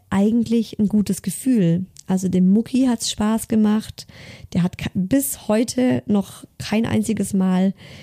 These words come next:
geweint. Es ist tatsächlich eher so, dass wenn ich ihn abholen komme, dass er noch weiter spielen will, dass er will, dass ich wieder nach Hause gehe. Also bestes Zeichen überhaupt, finde ich.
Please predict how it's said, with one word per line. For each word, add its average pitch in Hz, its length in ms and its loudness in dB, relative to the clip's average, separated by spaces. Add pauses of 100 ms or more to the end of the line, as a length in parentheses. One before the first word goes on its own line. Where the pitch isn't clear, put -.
(260)
geweint. 208 880 2 (680)
Es 214 140 0
ist - 180 -2
tatsächlich 214 520 0
eher 226 200 2
so, 214 120 -2
dass 208 220 -2
wenn 202 120 2
ich - 220 -2
ihn 196 140 2
abholen 196 520 0
komme, 185 260 2
dass 175 160 0
er 185 100 0
noch 175 140 2
weiter 196 280 -2
spielen 170 400 0
will, 202 340 2 (120)
dass 175 200 -8
er 180 160 -2
will, 202 120 2
dass 185 160 0
ich 180 140 -6
wieder 180 160 -2
nach 165 160 0
Hause 220 320 0
gehe. 196 360 -2
Also 170 460 0 (1300)
bestes - 420 -4
Zeichen 175 400 0
überhaupt, 196 540 0
finde 240 280 0
ich. 269 240 -4